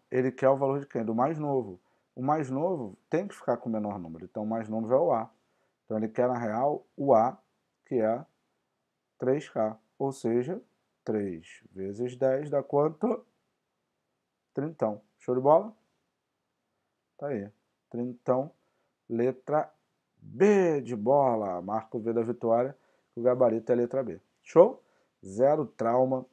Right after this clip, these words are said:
não se estressa e simbora fazer a próxima. Marca o V da vitória aí,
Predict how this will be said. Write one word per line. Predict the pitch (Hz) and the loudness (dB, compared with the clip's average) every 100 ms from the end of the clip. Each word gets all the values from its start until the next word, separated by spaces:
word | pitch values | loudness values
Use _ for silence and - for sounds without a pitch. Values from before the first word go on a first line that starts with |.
| - | -8
não | 113 123 151 | -4 -2 -2
se | - 127 | -4 -10
estressa | - - 98 104 113 - 123 120 _ _ _ | -10 -8 -4 -2 -4 -6 -10 -10 _ _ _
e | 107 | -16
simbora | 98 - - - 104 139 120 101 107 131 135 123 | -14 -16 -18 -12 -10 -8 -8 -6 0 2 4 2
fazer | - 107 107 | -2 -6 -6
a | 123 | -8
próxima. | - 110 110 98 - 85 78 _ _ _ _ _ _ _ _ _ _ _ - | -6 -4 -4 -6 -14 -18 -20 _ _ _ _ _ _ _ _ _ _ _ -14
Marca | 104 113 113 135 | -2 0 0 -2
o | 107 | -2
V | 113 | -2
da | 120 | -2
vitória | 113 110 110 107 107 | -2 -6 -2 0 0
aí, | 98 131 | 0 -4